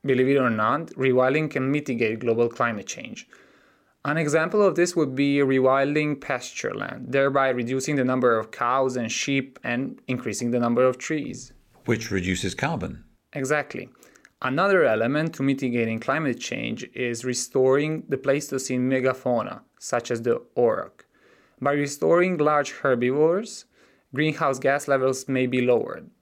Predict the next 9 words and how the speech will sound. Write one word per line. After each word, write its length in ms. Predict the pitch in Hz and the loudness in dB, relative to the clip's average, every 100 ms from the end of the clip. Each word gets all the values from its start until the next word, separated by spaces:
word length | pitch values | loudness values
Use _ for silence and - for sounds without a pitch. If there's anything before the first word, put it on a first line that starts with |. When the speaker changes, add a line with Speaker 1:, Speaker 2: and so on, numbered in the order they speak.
| _ | _
Speaker 1:
Grazers 640 | 123 123 123 131 151 143 - | -4 0 0 0 0 0 0
may 180 | 135 | 2
also 280 | 139 143 143 | 2 2 2
reduce 440 | 131 131 131 139 135 | 0 0 0 -2 -2
fire 460 | - 139 139 123 | -2 0 0 -2
frequency 580 | - 131 117 104 - - | -4 -4 -4 -6 -8 -10
by 220 | 131 113 | -2 0
eating 420 | 113 117 117 120 | 0 -2 -4 -6
flammable 600 | 120 131 127 120 113 110 | -4 -2 0 2 0 -2